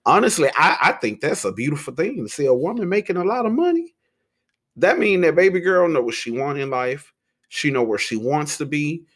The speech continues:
She knows how to get there, and she's gonna work hard, and she's not gonna stop until she get there. That's what that tell, you know, but, and then, like you say, like I said earlier, it depends on also what they do for a living, what their job field is,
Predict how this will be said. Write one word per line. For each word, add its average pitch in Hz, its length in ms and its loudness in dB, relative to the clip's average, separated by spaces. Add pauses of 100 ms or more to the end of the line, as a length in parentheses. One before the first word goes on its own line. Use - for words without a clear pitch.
She - 220 -4
knows 113 260 0
how 117 160 -2
to 98 80 -2
get 139 240 -4
there, 143 180 2
and 123 100 -4
she's 131 220 -8
gonna 110 160 -2
work 120 260 -2
hard, 135 200 0
and 107 80 -6
she's 123 180 -6
not 113 180 -4
gonna 110 140 -4
stop 117 300 -4
until 90 200 -6
she 92 200 -10
get 110 260 0
there. 71 220 -10 (400)
That's 147 300 0
what - 140 -8
that 143 160 0
tell, 120 240 4
you 131 160 -4
know, 104 280 2 (120)
but, 98 240 0 (580)
and 180 120 4
then, 185 160 4
like 170 180 2
you 175 60 -6
say, 127 400 0
like 160 160 0
I 160 60 2
said 156 220 0
earlier, 117 340 2
it 139 160 2
depends 160 400 -2
on 135 180 -4
also 117 560 -2 (460)
what 143 360 0 (320)
they 123 140 4
do 127 220 -4
for 175 240 2
a 170 40 4
living, 165 360 2
what 135 120 -4
their 110 120 -6
job 143 280 0
field 143 300 0
is, 135 540 -2